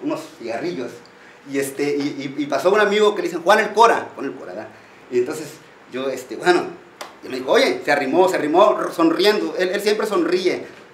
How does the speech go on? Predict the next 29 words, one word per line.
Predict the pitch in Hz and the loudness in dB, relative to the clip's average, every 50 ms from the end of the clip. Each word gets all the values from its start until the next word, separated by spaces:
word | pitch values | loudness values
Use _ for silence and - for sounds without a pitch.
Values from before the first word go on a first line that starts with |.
| - 147 143 139 143 139 143 139 | -14 -12 -10 -8 -8 -8 -8 -4
Yo | 143 160 165 | 0 2 4
anduve | 185 196 196 208 214 214 | 4 4 4 4 2 4
en, | 190 185 | 4 4
eh, | 175 170 165 160 160 151 143 139 139 131 123 120 - - - - - - - - - - - - - - | 4 2 2 -2 -2 -2 -2 -2 -2 -2 -4 -4 -4 -8 -12 -20 -20 -20 -20 -20 -20 -20 -20 -20 -16 -10
en | - 139 143 170 | -4 -2 -2 0
un | 190 | 0
momento | 196 190 185 202 202 202 214 | 0 2 2 2 2 2 2
en | 190 | 0
que | - 185 | 0 0
pensaba | - 156 147 - 170 185 202 196 | -2 -2 0 2 4 4 4 4
que | 190 | 0
se | 156 | -4
estaba | 139 - - 175 196 | -6 -2 2 4 4
burlando | 196 - 160 147 156 170 185 180 | 4 2 2 2 4 4 4 4
de | 175 151 | 2 2
mí, | 135 156 180 | 4 6 6
¿verdad? | 180 170 156 165 175 185 160 - - - - | 6 6 4 2 0 -2 -2 -4 -6 -8 -10
<laughs> | - - - - | -12 -12 -10 -8
Entonces | 123 - - 143 170 165 156 | -6 -6 -2 2 2 2 4
llegaba | 151 143 151 165 175 | 4 4 4 4 4
y | 165 | 4
me | 151 147 | 2 0
decía, | 131 - 185 | 0 2 2
"Oye, | 190 220 233 233 220 | 4 4 4 2 2
Toño, | - 233 247 247 - | 0 0 0 0 0
¿qué | 180 185 | 2 2
haces | 208 247 262 254 | 2 2 0 -2
un | 247 254 254 | -4 -2 0
periódico?" | 254 240 240 262 269 269 269 - 285 277 | 0 4 6 8 8 8 6 2 -2 -2